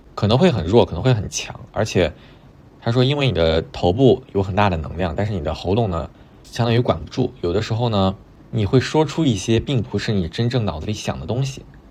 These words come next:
就是相当于把不住门儿，或者是说你说出来的东西会考虑非常非常多的东西，你才能够把它说出来。这就是我喉咙中心，但有可能会有比较强的语言天赋。我心想说，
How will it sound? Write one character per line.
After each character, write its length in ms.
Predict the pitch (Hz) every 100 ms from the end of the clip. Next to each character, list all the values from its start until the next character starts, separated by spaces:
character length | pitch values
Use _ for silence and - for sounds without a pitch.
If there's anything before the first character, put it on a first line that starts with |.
| -
就 120 | -
是 260 | 104 113 95
相 140 | 117
当 120 | 117 113
于 60 |
把 120 | -
不 120 | 87 98
住 120 | 123
门 140 | 87
儿， 160 | 90 - - - -
或 160 | 143
者 100 | 104
是 120 | 90 101
说 180 | 110
你 80 | 98
说 220 | 95 120
出 60 | 117
来 80 | 117
的 60 |
东 160 | 107 113
西 140 | 113
会 360 | 92 117 107 92 -
考 200 | - 87
虑 100 | 113
非 160 | 127
常 120 | 135 104
非 100 | 101
常 120 | 95
多 140 | 104
的 80 | 92
东 160 | 95 92
西， 220 | - - - - - - -
你 100 | 98
才 440 | - 85 85 80
能 160 | - 92
够 120 | 107
把 100 | -
它 80 | -
说 180 | - 92
出 120 | -
来。 80 | 65 - - - -
这 120 | -
就 100 | 95
是 100 | 87
我 240 | 87 73 - - -
喉 160 | - 98
咙 140 | 104
中 140 | 92 95
心， 160 | 95
但 160 | 107 107
有 140 | 98
可 160 | 120 120
能 200 | 82 78 - - - - - -
会 160 | 131
有 60 | 101
比 100 | 95
较 120 | 92
强 200 | - 92
的 80 | 95
语 80 | 73
言 120 | 80
天 200 | 92 92
赋。 140 | -
我 80 | 87
心 160 | 123 110
想 80 |
说， 160 | 92